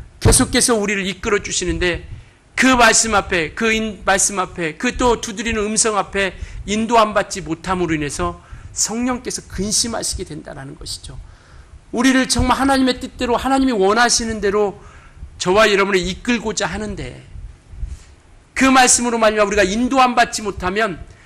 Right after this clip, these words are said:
성령이 근심하시게 된다라는 겁니다. 하나님의 인도 안 받지 못하면 성령이 이, 우리 안에서 근심하시게 된다라는 것이죠. 세 번째는 소멸하지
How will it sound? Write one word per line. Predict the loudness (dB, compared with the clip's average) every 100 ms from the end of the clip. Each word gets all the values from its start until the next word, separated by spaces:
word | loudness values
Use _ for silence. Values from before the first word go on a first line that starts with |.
| -12
성령이 | -2 -2 0 0 0 -2
근심하시게 | -6 -4 0 0 2 0 -2 -4
된다라는 | -8 -10 -12 -14 -14
겁니다. | -16 -20 -20 -18 -20 -20 _ -20 -20 -20 -20 -16 -12 -12 -16 -20 _ _ -16 -14 -4
하나님의 | 2 6 8 8 8
인도 | 6 6 6
안 | 6
받지 | 4 2 0
못하면 | -2 0 0 2
성령이 | 2 2 4 4 4 2
이, | 0
우리 | 0 0 2
안에서 | 2 0 -2 -4 -6 -16 -16 -16
근심하시게 | -6 0 4 4 4 2 0 -2
된다라는 | -8 -8 -10 -10 -10
것이죠. | -8 -10 -10 -16 -18 -18 -18 -18 -6
세 | 0 4
번째는 | 4 2 0 0
소멸하지 | 0 4 6 6 2